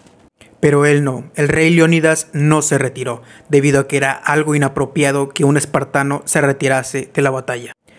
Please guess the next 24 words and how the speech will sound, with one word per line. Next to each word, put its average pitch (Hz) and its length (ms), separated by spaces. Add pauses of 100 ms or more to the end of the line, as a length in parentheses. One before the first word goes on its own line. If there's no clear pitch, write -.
(180)
Al 160 200
final, 151 340
contra 170 280
los 143 180
persas 156 400
quedaban 143 520
Leónidas 170 640
y 202 60
sus 160 200
trescientos 151 460
espartanos 165 640 (320)
y 190 80
uno 190 220
que 165 140
otro 160 320
aliado 147 460
griego. 131 380 (580)
Los 170 200
espartanos 156 560
lucharon 156 360
ferozmente 143 680
hombro 165 320
con 143 180
hombro 156 360